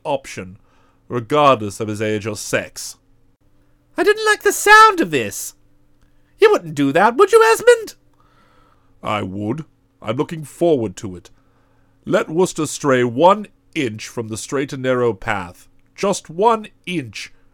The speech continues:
Speaker 1: and you can kiss him goodbye for thirty days. Well, I'll be moving along, Gussie. I find it helps a little to keep walking."
Speaker 2: He disappeared over the horizon at five M P H,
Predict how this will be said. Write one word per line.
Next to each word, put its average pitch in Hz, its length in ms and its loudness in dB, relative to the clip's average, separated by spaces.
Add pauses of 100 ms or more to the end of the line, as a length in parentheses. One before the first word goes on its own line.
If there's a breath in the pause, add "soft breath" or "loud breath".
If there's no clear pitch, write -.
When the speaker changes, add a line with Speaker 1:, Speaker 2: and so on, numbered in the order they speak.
Speaker 1:
and 139 100 -8
you 156 60 -8
can 131 200 -10
kiss - 300 -2
him 180 160 -6
goodbye 131 500 0
for 104 160 -12
thirty 123 380 -6
days. 98 540 -8 (1040)
Well, 104 540 -6 (240)
I'll 147 180 -2
be 190 140 -2
moving 185 280 0
along, 160 380 2
Gussie. 123 480 -4 (420)
I - 100 -4
find 196 340 -2
it 165 140 -8
helps 160 480 -6 (200)
a 139 80 -2
little 151 460 -4
to 110 100 -14
keep 113 300 -10
walking." 104 520 -10 (1500)
Speaker 2:
He 311 160 -4
disappeared 370 720 2
over 269 180 2
the 294 100 -2
horizon 302 680 4
at 165 100 -2
five 320 560 4
M 302 280 -2
P 320 260 0
H, 196 440 -2